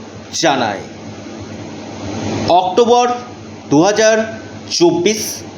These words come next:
আপনি বৃশ্চিক রাশির মানুষ, আপনার কেমন যাবে,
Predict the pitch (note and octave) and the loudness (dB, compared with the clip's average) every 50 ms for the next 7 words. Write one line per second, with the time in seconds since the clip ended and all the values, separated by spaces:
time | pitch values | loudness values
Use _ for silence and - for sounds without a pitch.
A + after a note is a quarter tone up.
0 | - - - - - - - - - - - - - - - - - - - - | -16 -16 -16 -16 -16 -16 -16 -16 -14 -14 -14 -14 -14 -12 -12 -12 -12 -10 -10 -8
1 | - - - D#3+ F#3 - - A#3+ B3+ G3+ F#3+ A3+ G#3+ - - A#3+ G#3+ - A3+ G#3+ | -6 -2 0 2 2 2 2 0 0 2 2 0 -2 -2 -4 -2 2 2 4 4
2 | G#3+ - A3+ G#3+ G#3+ G#3 G#3 G#3+ A#3+ A#3+ - - - - - - - - - - | 4 2 2 2 4 4 4 4 2 2 0 -2 -6 -8 -10 -12 -14 -14 -16 -6
3 | - D3+ D#3 D#3+ D#3+ E3 F#3+ G#3 G#3 A3 A3+ A3 - - - - - - - - | 0 2 2 2 2 2 2 4 4 4 4 0 -4 -8 -12 -14 -14 -14 -6 0
4 | - D3+ D#3 F3 F#3+ G3+ G3 F#3+ E3 F3+ F3+ F3 F3 G#3 | 2 2 4 4 4 4 4 4 4 4 4 6 6 4